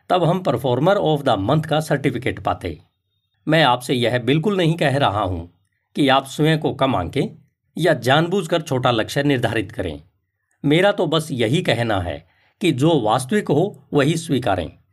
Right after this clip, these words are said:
स्वयं के साथ सच्चे रहें और इसे स्वीकार करने के बाद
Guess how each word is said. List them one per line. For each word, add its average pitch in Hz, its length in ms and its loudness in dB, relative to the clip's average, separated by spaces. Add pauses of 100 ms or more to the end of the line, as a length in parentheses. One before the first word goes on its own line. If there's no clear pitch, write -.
(280)
स्वयं 202 300 0
के 165 180 0
साथ 131 260 -2
सच्चे 110 320 -4
रहें 87 320 -4 (400)
और 185 180 4
इसे 156 240 0
स्वीकार 143 440 2
करने 117 300 -4
के 127 140 -2
बाद 95 380 -2